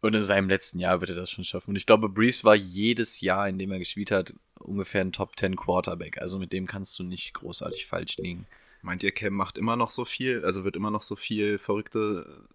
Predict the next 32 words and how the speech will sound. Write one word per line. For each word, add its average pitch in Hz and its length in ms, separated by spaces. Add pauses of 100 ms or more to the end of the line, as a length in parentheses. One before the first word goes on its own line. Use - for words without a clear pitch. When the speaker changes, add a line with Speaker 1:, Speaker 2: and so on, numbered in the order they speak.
(720)
Speaker 2:
Plays 113 300
machen? 123 240
Speaker 1:
Ja, 98 500
wenn 107 140
du 104 60
dir 104 140
einmal 110 420
All 113 200
or 110 80
Nothing 110 380
angeguckt 104 420
hast, 113 180
dann 104 140
weißt 98 220
du, 98 60
dass 95 200
den 90 220
nichts - 240
aufhalten 87 360
wird. 90 120
Der 90 100
würde 101 160
auch 98 100
mit 98 140
einem 92 320
Bein 90 220
da 82 60
immer 87 220
noch 82 280
ins - 280
Rushing-Duell 85 640
reingehen. 85 480